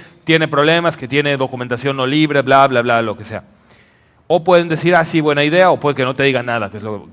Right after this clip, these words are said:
que es lo más común. O sea, hay veces que mandas ahí tus reportes y suena que estás hablando ante el abismo. Sí. Bueno, eh, ya mandaste tu bug, creaste tu paquete, Lintian, o sea,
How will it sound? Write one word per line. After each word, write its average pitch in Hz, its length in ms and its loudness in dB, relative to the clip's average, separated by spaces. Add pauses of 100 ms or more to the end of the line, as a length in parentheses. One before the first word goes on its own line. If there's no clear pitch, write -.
que 113 60 -12
es 110 80 -12
lo 113 80 -8
más 107 160 -8
común. 101 340 -16
O 95 40 -20
sea, 110 140 -6
hay 135 60 0
veces 147 280 -2
que 120 260 -4 (280)
mandas 143 340 -2
ahí 139 100 0
tus 143 160 -6
reportes 160 420 -4
y 135 60 -8
suena 139 560 -6
que - 80 -12
estás 131 240 -8
hablando 127 300 -2
ante 120 160 -4
el 113 80 -4
abismo. 107 280 -8 (640)
Sí. - 140 -20 (680)
Bueno, 127 220 -2 (420)
eh, 156 260 -6
ya 214 520 0
mandaste 175 480 2
tu 196 140 -6
bug, 160 280 -2 (220)
creaste 180 460 2
tu 170 120 -8
paquete, 156 460 -2 (840)
Lintian, 202 720 0 (720)
o 143 80 -10
sea, 143 180 4